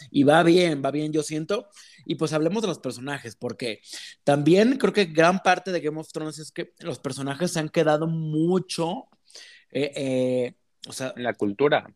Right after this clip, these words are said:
Speaker 2: en la
Speaker 1: se
Speaker 2: cultura
Speaker 1: han,
Speaker 2: pop,
Speaker 1: se han
Speaker 2: ¿no?
Speaker 1: qued-, cien por ciento, o sea, la gente los ha adoptado tal cual, o sea, el Jon Snow y de, la madre de los dragones,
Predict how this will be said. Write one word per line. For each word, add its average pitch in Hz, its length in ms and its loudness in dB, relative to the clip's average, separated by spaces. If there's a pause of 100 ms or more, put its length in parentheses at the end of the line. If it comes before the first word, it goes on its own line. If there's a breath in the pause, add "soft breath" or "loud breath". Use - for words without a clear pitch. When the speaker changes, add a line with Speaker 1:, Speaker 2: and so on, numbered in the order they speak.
Speaker 2:
en 107 100 -12
la 104 80 -6
Speaker 1:
se 127 180 -4
Speaker 2:
cultura 127 100 2
Speaker 1:
han, 123 60 -2
Speaker 2:
pop, 120 260 -2
Speaker 1:
se 107 180 -4
han 123 100 -2
Speaker 2:
¿no? - 20 -6
Speaker 1:
qued-, 160 240 2
cien 123 260 0
por 131 180 2
ciento, 165 380 0
o 113 60 -2
sea, 131 120 -4
la 127 80 0
gente 139 220 -2
los 151 140 0
ha 135 180 0
adoptado 139 720 -4 (600)
tal 131 220 -4
cual, 143 400 0 (340 loud breath)
o 131 60 -16
sea, 139 180 4
el 127 100 2
Jon 131 240 -2
Snow 123 680 -4
y 117 160 -8
de, 113 120 -12 (300)
la 139 120 -2
madre 139 300 -2
de 123 120 0
los 113 160 -8
dragones, 123 800 -6